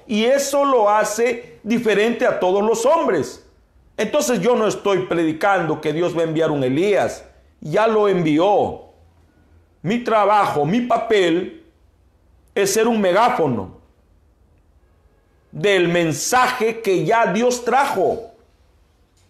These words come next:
Me han escuchado repetir Amós: "Cuando el león ruge, ¿quién no tiene miedo? Cuando habla Jehová, ¿quién no profetizará? ¿Habló Jehová? Sí, Señor, ya habló".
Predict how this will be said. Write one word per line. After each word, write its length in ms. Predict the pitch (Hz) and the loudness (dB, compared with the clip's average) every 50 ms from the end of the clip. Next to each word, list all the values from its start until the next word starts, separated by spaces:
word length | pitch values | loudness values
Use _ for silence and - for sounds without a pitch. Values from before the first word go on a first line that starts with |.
| _ _ | _ _
Me 120 | - 214 - | -6 -2 0
han 140 | 294 302 214 | 0 0 0
escuchado 640 | 196 - - 190 160 - - 208 208 220 233 226 | -2 -4 -6 -8 -8 -4 -2 0 0 2 2 0
repetir 800 | 208 185 185 180 185 180 175 175 - 196 202 208 214 214 - - - | 0 0 -2 -2 -2 -4 -6 -4 -4 -2 0 0 -2 -2 -4 -4 -4
Amós: 680 | 165 170 180 220 269 285 247 - - - - - - _ _ _ _ _ _ _ _ _ _ _ _ _ _ _ _ _ _ _ | -2 0 0 2 2 2 0 -2 -4 -8 -12 -18 -20 _ _ _ _ _ _ _ _ _ _ _ _ _ _ _ _ _ _ _
"Cuando 400 | - 196 190 185 180 175 175 175 | -2 0 0 0 0 0 0 0
el 120 | 170 165 | 2 2
león 320 | 165 165 180 196 214 196 175 | 2 2 2 2 0 0 0
ruge, 440 | 180 208 220 196 - 180 175 175 | 0 0 -2 -2 -2 -4 -4 -4
¿quién 320 | - - 175 185 196 196 185 | -4 -4 -2 0 0 0 0
no 160 | 180 180 175 | 0 -2 -2
tiene 440 | 175 - - - 170 170 165 165 160 | -4 -8 -6 -4 -2 -2 0 -2 -2
miedo? 600 | 156 165 185 220 247 269 254 220 165 131 101 - - - - _ _ _ _ _ _ _ _ _ _ _ _ _ _ _ _ _ _ | 0 0 0 2 2 2 2 2 0 0 -2 -4 -8 -14 -20 _ _ _ _ _ _ _ _ _ _ _ _ _ _ _ _ _ _
Cuando 340 | - 175 175 170 156 160 175 | -2 0 0 2 2 4 4
habla 280 | 185 196 190 185 180 | 4 4 4 2 2
Jehová, 580 | 175 - 180 170 160 151 151 190 185 175 - - | 0 0 0 0 0 2 2 2 0 0 -2 -4
¿quién 300 | - 240 269 302 277 240 | -4 -2 -2 0 0 0
no 160 | 214 226 220 226 | 0 0 -2 -2
profetizará? 1040 | 220 180 151 175 165 - 151 139 - 147 123 143 180 196 180 - - - - - - | -2 -2 -2 -2 -4 -6 -6 -6 -4 -2 0 0 0 0 0 0 -4 -8 -14 -10 -4
¿Habló 320 | - 180 165 170 202 233 233 | -2 0 0 2 2 0 0
Jehová? 580 | 226 214 202 185 185 226 254 240 - - - - | 0 0 0 2 2 2 2 0 -2 -6 -10 -14
Sí, 320 | - - - - 247 277 | -14 -10 -4 -2 -2 0
Señor, 540 | 277 277 262 240 196 165 156 147 135 127 131 | 0 0 -2 -2 0 0 0 0 -2 -2 -2
ya 340 | 139 190 226 269 269 277 277 | 0 0 2 2 2 2 2
habló". 600 | 240 214 220 240 226 165 - - - - - - | 2 2 2 2 2 2 0 -2 -6 -10 -14 -20